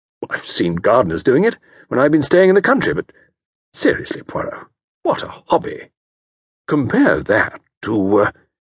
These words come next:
his voice sank to an appreciative purr, "an easy chair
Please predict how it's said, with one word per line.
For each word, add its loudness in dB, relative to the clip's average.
his -8
voice 2
sank -2
to 0
an 2
appreciative -4
purr, 0
"an -4
easy 0
chair -2